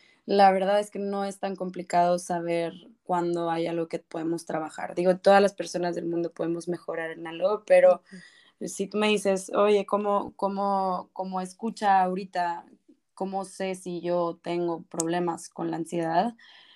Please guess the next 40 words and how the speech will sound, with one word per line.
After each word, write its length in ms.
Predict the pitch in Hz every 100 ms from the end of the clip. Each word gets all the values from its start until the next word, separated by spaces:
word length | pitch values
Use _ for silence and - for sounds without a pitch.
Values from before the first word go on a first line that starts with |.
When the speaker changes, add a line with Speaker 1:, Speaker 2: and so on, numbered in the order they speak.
| _
Speaker 1:
o 160 | - 180
si 160 | 175 175
no 140 | 180
me 100 | 190
estoy 200 | 185 180
llevando 300 | 175 170 170
tan 160 | 165 165
bien 160 | 170
con 160 | 165 170
ella 280 | 170 175 175
o 40 |
si 120 | 170
no 120 | 170
la 60 | 175
estoy 160 | 175 170
escuchando 440 | 165 - 170 165
tan 180 | 180 165
bien?". 340 | 175 202 220 254
Pues 240 | - 208 190
yo 180 | 233 233
creo 320 | 254 254 254
que 160 | - 190
para, 360 | 185 180 175 170 165
para 200 | - 185
este 200 | 190 185
punto, 500 | 190 214 214 220 233
<laughs> 20 | 277
después 420 | 190 185 208 196
de, 340 | 220 208 190 - - -
de 180 | 202 196
estos, 380 | 190 196 196 190 185
de 120 | 196
estos 240 | 190 190 202
minutos 500 | 202 190 185 190 185
que 120 | 180
llevamos 440 | 170 170 175 180
hablando, 600 | 175 165 190 208 214 262 - _ _ _ _
eh, 500 | - 190 185 180 170 -
ya 120 | 214
saben 520 | 202 185 160 160 -